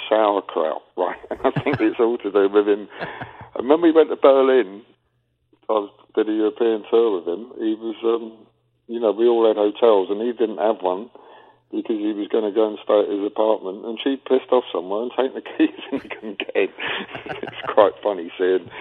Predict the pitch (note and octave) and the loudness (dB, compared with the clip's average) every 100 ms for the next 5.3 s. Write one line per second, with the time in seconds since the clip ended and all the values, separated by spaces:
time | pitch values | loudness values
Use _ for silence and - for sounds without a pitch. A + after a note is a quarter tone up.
0 | - - - A#2 A2 F#2+ - - G2 G2+ | -14 -14 -12 -6 -4 -4 -4 -4 -2 0
1 | G#2+ G2 - G2+ F#2 F#2 G2 - G2+ G2 | 0 -2 0 0 -2 -6 -6 -6 -6 -2
2 | G2+ - - F2+ E2+ F#2+ G2+ A2 G#2+ _ | -2 -2 -4 -4 0 -2 -2 -8 -16 _
3 | _ _ A2+ A2+ A2 D3+ A#2+ A#2 A2 A2 | _ _ 2 2 2 0 0 0 0 2
4 | G#2+ G#2+ G#2+ A2 G#2+ G#2 G2+ G2+ A2 A#2+ | 0 2 2 4 0 -4 -8 -6 -4 -4
5 | - F#2+ D#2+ | -8 -12 -12